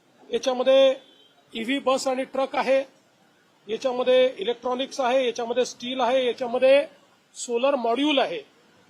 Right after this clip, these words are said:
याच्यामध्ये, अ, डिफेन्स आहे आणि इतरही काही वेगवेगळ्या पद्धतीनं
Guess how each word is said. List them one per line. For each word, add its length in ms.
याच्यामध्ये, 800
अ, 220
डिफेन्स 400
आहे 260
आणि 140
इतरही 380
काही 400
वेगवेगळ्या 640
पद्धतीनं 680